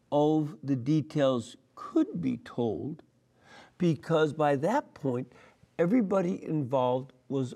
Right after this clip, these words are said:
already dead. Caiaphas had already died. Uh, Simon Peter had died. The other apostles had died. So it was easier to talk about what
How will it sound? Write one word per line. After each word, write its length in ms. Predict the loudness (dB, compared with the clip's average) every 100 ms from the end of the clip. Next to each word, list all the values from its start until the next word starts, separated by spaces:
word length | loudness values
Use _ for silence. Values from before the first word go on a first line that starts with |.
| -4
already 680 | -2 0 0 0 0 0 -2 -12 -12
dead. 420 | -4 -2 -2 -8 -18 _ _ _ _ _ _ _ _
Caiaphas 640 | -2 0 0 0 -2 -2
had 140 | -2 0
already 340 | 2 2 0
died. 580 | -2 -2 -2 -4 -8 -12 _ -20 -20 -20 -20 _
Uh, 300 | -2 -2 -4 -10 -14
Simon 640 | -4 -2 0 2 0 -4 -12
Peter 380 | -2 0 2 0
had 260 | -2 -6
died. 560 | -4 -2 -2 -4 -6 -10 -14 -4
The 240 | -2 0
other 300 | 0 0 -2
apostles 640 | -4 -8 -8 -8 -6 -8 -4
had 200 | -6 -2
died. 340 | -2 -2 -6 -12 -20
So 340 | -6 2 2 2 -8 -4 2
it 180 | 2
was 400 | 4 4 4 0 -16 _
easier 520 | 4 6 6 4 2 0
to 200 | -2 -6 -8
talk 580 | -18 -4 0 0 -2 -20 _ -2
about 640 | -2 0 2 2 0 -4 -20 _ -10
what 400 | 0 0 0